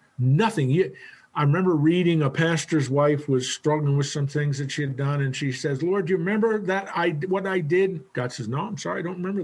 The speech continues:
that." And it went on and on and on, and it finally was drilled home to her. That's what forgiveness means.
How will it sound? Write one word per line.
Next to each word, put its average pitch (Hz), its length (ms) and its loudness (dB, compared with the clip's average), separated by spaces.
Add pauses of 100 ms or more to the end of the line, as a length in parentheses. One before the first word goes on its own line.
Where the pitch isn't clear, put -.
that." - 200 -12 (800)
And 151 120 0
it - 20 2
went 151 180 0
on 208 280 2
and 190 160 2
on 185 160 2
and 185 160 0
on, 185 200 0
and 139 140 2
it 151 160 -2
finally 190 500 2
was 147 220 0
drilled 143 360 0
home 196 300 2
to 139 100 0
her. 98 420 -6 (520)
That's 170 380 -2
what 156 100 -2
forgiveness 123 680 -6
means. 104 560 -10